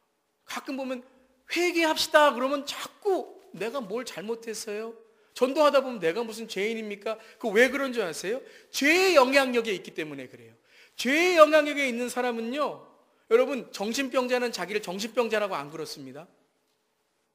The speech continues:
맞죠, 박윤기 장로님? 정신병자라고 하면 그 사람이 낫기 시작하는 거잖아요. 여러분, 죄의 영향력에 있는 사람은요,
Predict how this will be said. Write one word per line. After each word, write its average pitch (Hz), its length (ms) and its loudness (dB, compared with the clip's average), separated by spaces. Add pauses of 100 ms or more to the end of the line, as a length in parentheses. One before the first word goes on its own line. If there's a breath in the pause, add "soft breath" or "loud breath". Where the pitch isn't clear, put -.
(220)
맞죠, 156 340 -8
박윤기 156 320 -12
장로님? 135 440 -14 (1200)
정신병자라고 208 680 -2
하면 202 120 -6
그 196 80 -10
사람이 196 280 -4
낫기 175 300 -4
시작하는 190 420 -4
거잖아요. 139 500 -8 (1300)
여러분, 240 260 -2
죄의 269 360 2
영향력에 269 360 4
있는 233 160 -4
사람은요, 214 560 -4